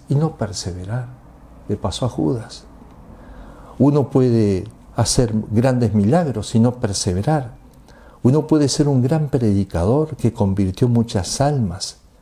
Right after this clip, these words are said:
y no perseverar. Porque es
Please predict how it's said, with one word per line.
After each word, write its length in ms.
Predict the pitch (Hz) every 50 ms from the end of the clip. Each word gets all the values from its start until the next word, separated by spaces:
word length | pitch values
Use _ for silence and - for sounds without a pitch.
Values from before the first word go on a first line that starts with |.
| _ - - - - _
y 180 | - - 95 90
no 420 | 87 85 87 101 117 123 123 123 -
perseverar. 880 | 104 95 90 - - - 87 85 82 85 87 101 107 104 - - - - - _ _ _ _ - - - - _ - - - - - - - - - - - _
Porque 640 | - 117 101 98 98 - - 104 95 87 95 - - _ _ _ _ _ _ _ _ _ _
es 240 | - - - -